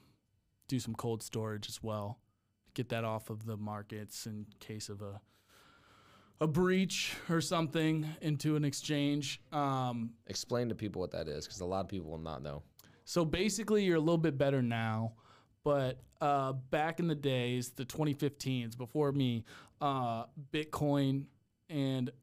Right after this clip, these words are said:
Speaker 1: kind of Ethereum, uh, were so brand new. Um, and essentially, the exchanges that you could buy Bitcoin and Ethereum on,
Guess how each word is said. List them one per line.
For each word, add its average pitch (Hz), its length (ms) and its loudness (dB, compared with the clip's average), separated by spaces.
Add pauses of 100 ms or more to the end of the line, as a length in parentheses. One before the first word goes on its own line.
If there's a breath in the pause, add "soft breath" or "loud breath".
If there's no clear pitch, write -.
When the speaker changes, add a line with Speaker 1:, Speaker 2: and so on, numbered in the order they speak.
Speaker 1:
kind 135 260 0
of 127 80 0
Ethereum, 123 680 0 (520 soft breath)
uh, 127 380 0
were 139 420 2 (200)
so - 580 0
brand 120 360 0
new. 98 280 -8 (520)
Um, 117 580 0 (600)
and 139 420 0
essentially, 156 840 0
the 156 100 0
exchanges 147 600 0
that 139 200 0
you 131 80 0
could 120 400 -4
buy 135 560 2
Bitcoin 131 520 -2
and 117 120 -4
Ethereum 123 520 -2
on, 104 340 -8